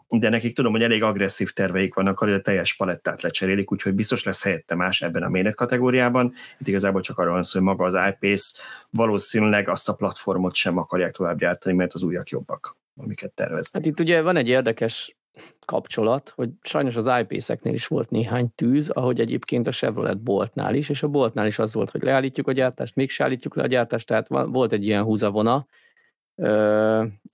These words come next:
Speaker 2: és,
Speaker 1: És
Speaker 2: és
Speaker 1: ugyanaz
Speaker 2: ugye,
Speaker 1: akkugyártó, mint
Speaker 2: és ugyanaz az akku beszállítójuk, ö,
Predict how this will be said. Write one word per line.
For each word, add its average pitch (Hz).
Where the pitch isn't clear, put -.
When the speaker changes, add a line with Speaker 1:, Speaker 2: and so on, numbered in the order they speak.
Speaker 2:
és, -
Speaker 1:
És -
Speaker 2:
és 135
Speaker 1:
ugyanaz 123
Speaker 2:
ugye, 135
Speaker 1:
akkugyártó, 120
mint 113
Speaker 2:
és 139
ugyanaz 135
az 120
akku 131
beszállítójuk, 156
ö, 123